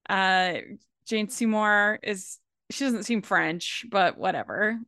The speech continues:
Uh, she's good. And Ian, Ian McKellen makes a convincing villain, uh, and <laughs> Shalon. <laughs>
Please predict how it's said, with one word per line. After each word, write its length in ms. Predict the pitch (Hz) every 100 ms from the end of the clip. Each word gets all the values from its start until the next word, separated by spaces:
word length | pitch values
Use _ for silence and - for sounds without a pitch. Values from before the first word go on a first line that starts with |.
| -
Uh, 400 | 196 185 190 185
she's 280 | - 208 -
good. 340 | 202 202 196
And 200 | 170 165 _ _ _ _ _ _ _ _ _ _ _ _ _ 226
Ian, 320 | 208 202 196 - - - -
Ian 200 | 226 214
McKellen 540 | 202 202 208 202 196 196
makes 240 | 190 -
a 60 | 196
convincing 640 | - 202 190 190 214 175
villain, 560 | 190 196 196 214 233 240 _ _ _ _ _ _ -
uh, 540 | 180 185 175 175 185 -
and 400 | - 190 180 180
<laughs> 220 | 254 247 -
Shalon. 840 | - 190 190 196 185 196 226 294 -
<laughs> 720 | 415 - _ _ 415 339 311